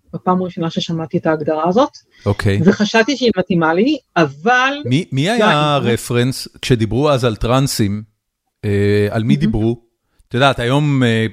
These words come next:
Speaker 2: אה, אה, ג'נר,
Speaker 1: דן.
Speaker 2: וכאילו, כן, יש דנה אינטרנשיונל
Speaker 1: דן.
Speaker 2: בישראל, כמובן. אבל על מי דיברו אז?
Speaker 1: לא, אז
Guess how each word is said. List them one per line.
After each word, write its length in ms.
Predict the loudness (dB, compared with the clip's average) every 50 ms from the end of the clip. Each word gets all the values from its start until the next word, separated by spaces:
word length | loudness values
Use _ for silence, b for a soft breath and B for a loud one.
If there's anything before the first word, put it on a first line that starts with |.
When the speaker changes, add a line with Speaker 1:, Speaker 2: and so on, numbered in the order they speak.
| -6 -4
Speaker 2:
אה, 60 | -2 0 2 2 2 0 0 -2 -4 -4 -4
אה, 120 | -4 -4 -4 0
ג'נר, 480 | 2 2 2 2 2 2 0 0 0 0
Speaker 1:
דן. 180 | 0 0 0 0 -2
Speaker 2:
וכאילו, 280 | -4 -4 -4 -4 -4 -4 0
כן, 220 | 0 2 2 2 2
יש 420 | 2 0 0 -2 -6 -8 -10 -14 b b b b b b b b b 0
דנה 160 | 0 2 2
אינטרנשיונל 600 | 0 -2 -2 -2 0 0 0 2 0 0 0 0
Speaker 1:
דן. 60 | 0
Speaker 2:
בישראל, 480 | -2 -4 -4 -2 -2 0 2 2 0 0
כמובן. 480 | -2 -2 -2 0 2 2 2 2 0 -4 -10 _ _ _ _ _ _ _ _ _ _ _ -6
אבל 220 | -2 0 2 2 2
על 140 | 2 0 2
מי 140 | 2 2
דיברו 380 | 0 0 -2 -2 0 0 2 2
אז? 120 | 2 2
Speaker 1:
לא, 480 | 2 2 2 2 0 0 -2 -2 -2 -4 -4 _ _ _ _ _ _ _ _ _ _ _ -6 -4 -4 -2 2 4
אז 180 | 4 4 4